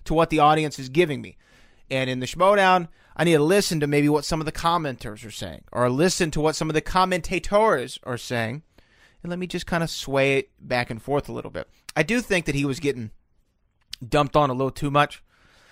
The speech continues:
but, um, I, I, I do also think this, and I know that you're, you're close with the I G champ,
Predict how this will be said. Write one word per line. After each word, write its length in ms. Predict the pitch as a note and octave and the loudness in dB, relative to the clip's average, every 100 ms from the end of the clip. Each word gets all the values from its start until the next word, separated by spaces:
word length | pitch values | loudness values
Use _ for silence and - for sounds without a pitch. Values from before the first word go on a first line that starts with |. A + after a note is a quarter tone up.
| _ _ - | _ _ -2
but, 180 | C#3+ D3 | 2 4
um, 300 | C#3 B2+ - - | 4 0 -4 0
I, 140 | D3+ | 2
I, 220 | C3+ C#3+ - | 2 -6 -10
I 60 | B2+ | -2
do 120 | D3+ | 0
also 200 | D#3+ - | 0 -4
think 240 | - B2 | -4 -6
this, 280 | - - - - | -6 -12 -12 -8
and 100 | A#2+ | -4
I 60 | |
know 220 | A#2+ C#3 D#3 | 2 4 4
that 100 | C#3+ | 2
you're, 400 | C#3 C3 A#2+ - _ _ _ _ _ _ _ | 4 4 4 -2 _ _ _ _ _ _ _
you're 140 | B2 | -10
close 400 | - D3+ D3+ - | -2 2 2 2
with 80 | C#3 | -2
the 120 | C3 | 0
I 140 | C3 B2+ | 0 0
G 160 | C3 | -2
champ, 380 | A#2 C3+ B2+ | -4 0 0